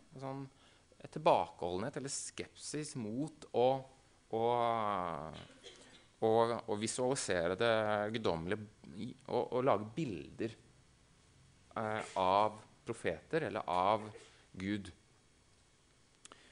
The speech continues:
Og det synes jeg, tro det eller ei, s-, det synes jeg fortsatt er et veldig interessant spørsmål, teologisk spørsmål, om det er en god idé. Og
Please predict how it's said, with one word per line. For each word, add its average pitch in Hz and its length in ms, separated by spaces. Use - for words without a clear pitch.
Og 113 80
det 160 160
synes 147 160
jeg, 139 160
tro 120 160
det 113 80
eller 135 140
ei, 175 100
s-, - 320
det 127 160
synes 131 160
jeg - 80
fortsatt 117 240
er 110 160
et 110 80
veldig 90 160
interessant 107 560
spørsmål, 123 420
teologisk 98 480
spørsmål, - 320
om 113 240
det 92 160
er 87 240
en 104 80
god 90 300
idé. 160 160
Og 120 220